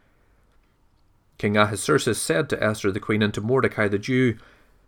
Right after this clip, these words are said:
"Look, I have given Haman's estate to Esther, and he was hanged on the gallows because he attacked the Jews.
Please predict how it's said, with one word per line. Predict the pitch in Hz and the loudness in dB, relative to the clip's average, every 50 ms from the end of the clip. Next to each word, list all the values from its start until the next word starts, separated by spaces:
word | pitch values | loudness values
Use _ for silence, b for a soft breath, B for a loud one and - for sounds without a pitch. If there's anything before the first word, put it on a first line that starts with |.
| b b _ _ _ | b b _ _ _
"Look, | - 87 104 113 - - - | -4 0 0 0 0 0 2
I | - 107 104 | 2 4 4
have | 107 98 - | 2 0 2
given | - 113 110 113 107 | 2 2 4 2 2
Haman's | 107 110 107 117 113 110 107 110 | 0 2 2 2 2 2 2 0
estate | 104 - - - 185 175 165 - | -2 -2 -4 -4 -4 -4 -4 -4
to | - - - | -4 -4 0
Esther, | 135 143 143 143 - - - | 0 0 0 -2 -2 0 0
and | 107 104 110 107 | 0 2 0 0
he | 131 151 | 0 2
was | 156 151 139 - - - | 4 4 2 2 0 -4
hanged | 180 196 196 151 117 110 | -4 -4 -2 -2 -2 0
on | 104 104 | 0 0
the | 104 | 2
gallows | 98 113 117 117 113 113 107 - | 4 4 4 6 4 2 0 -2
because | - 107 - - 127 117 - | -4 -4 0 0 -2 -2 -2
he | - 135 127 | -2 -4 -4
attacked | 120 - - 156 160 156 - - | -4 0 0 0 0 0 -2 -6
the | 123 | -8
Jews. | 123 139 165 165 143 123 113 107 - | -6 -6 -4 -2 -2 -2 -2 -4 -6